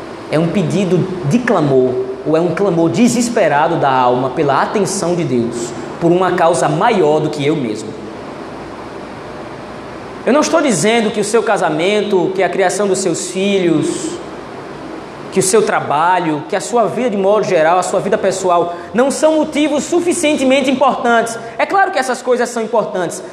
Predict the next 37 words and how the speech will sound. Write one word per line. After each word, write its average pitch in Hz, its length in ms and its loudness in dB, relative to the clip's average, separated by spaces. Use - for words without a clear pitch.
mas 226 160 0
você 254 280 2
já 277 120 2
tem 294 240 2
um 285 80 0
meio 294 260 2
de 277 100 -4
graça, 220 560 0
você 214 220 -2
já 254 100 2
tem 285 220 -2
um 311 80 0
instrumento 302 540 0
próprio 311 500 2
para 226 140 0
fazer 208 220 0
essas 196 220 -4
coisas. 139 540 -8
A 359 80 2
oração 233 360 2
ao 403 40 2
Senhor. 381 580 -2
Por 480 80 2
que 440 120 2
que 381 80 4
é 359 40 6
importante 247 460 2
fazer 208 340 -2
essa 214 320 -2
distinção? 196 580 0
Por 277 140 -2
que 370 60 4
é 359 40 4
importante 269 380 0
fazer 190 720 0
essa 214 240 2
aplicação, 175 760 -2